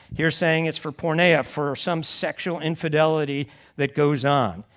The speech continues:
So Jesus is siding on the more conservative side, saying, "This is what I want you to be as my people. I want you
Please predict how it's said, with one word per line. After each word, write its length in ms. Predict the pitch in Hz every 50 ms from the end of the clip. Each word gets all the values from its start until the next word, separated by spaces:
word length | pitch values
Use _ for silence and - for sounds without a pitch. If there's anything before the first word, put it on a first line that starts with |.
| _ _
So 140 | - - 139
Jesus 420 | 117 - 190 214 208 180 196 - -
is 120 | 165 -
siding 420 | - 196 196 202 208 202 196 190
on 80 | 180 170
the 60 | 165
more 180 | 170 170 165 -
conservative 640 | - 165 160 - - 202 202 202 185 185 185 160 -
side, 280 | - 175 170 165 156
saying, 300 | - 170 160 160 160 156
"This 280 | 147 190 220 226 - -
is 200 | 233 180 156 131
what 220 | 151 185 190 -
I 160 | 156 175 180
want 320 | 175 180 180 180 180 - 175
you 60 | 170
to 60 | 165
be 280 | 160 131 175 180 175 170
as 100 | 156 147
my 160 | 151 143 143
people. 400 | - - - 202 - - 156 131
I 120 | 135 147
want 340 | 156 165 175 185 175 - -
you 200 | 196 190 190 165